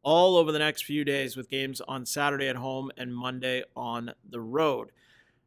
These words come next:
If you do want tickets for Saturday night, they are still available. Not much left in the lower bowl, as I mentioned off the top of the show, but you can get a ticket still to the game. There are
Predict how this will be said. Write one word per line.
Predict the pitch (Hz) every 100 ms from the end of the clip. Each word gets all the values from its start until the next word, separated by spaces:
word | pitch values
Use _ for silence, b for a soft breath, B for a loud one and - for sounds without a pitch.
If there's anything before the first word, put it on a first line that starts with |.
| _ _ _ _
If | - 165 220 220
you | 240
do | 254
want | 247 233 -
tickets | 240 208 -
for | -
Saturday | 175 202 190 185 185
night, | 185 147
they | 139 156
are | 185 202
still | - 202
available. | 185 180 165 147
Not | 147 175
much | 175 175 -
left | 175 165 175
in | 156
the |
lower | 156 160 156
bowl, | 156 165
as | 151
I | 143
mentioned | 147 143 160
off | 147 135
the | -
top | 156 151
of |
the | 143
show, | - 165 156 156
but | 139 139 -
you |
can | 127 160 160
get | 156
a | 143
ticket | - 160 160 139
still | - 165 151 147
to | - 175
the | 160
game. | 131 156 156 151
There | 143 -
are | 143 156 156 151